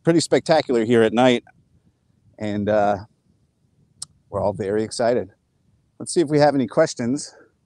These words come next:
If anybody's out there wants to know anything about the Artemis launch, we can answer it. We are also gonna be live several more times throughout today. Uh, fueling of Artemis One begins around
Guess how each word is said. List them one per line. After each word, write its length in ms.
If 680
anybody's 400
out 160
there 140
wants 240
to 80
know 100
anything 320
about 220
the 80
Artemis 360
launch, 280
we 80
can 140
answer 300
it. 80
We 140
are 80
also 260
gonna 200
be 480
live 360
several 300
more 160
times 300
throughout 260
today. 420
Uh, 240
fueling 400
of 160
Artemis 340
One 220
begins 540
around 420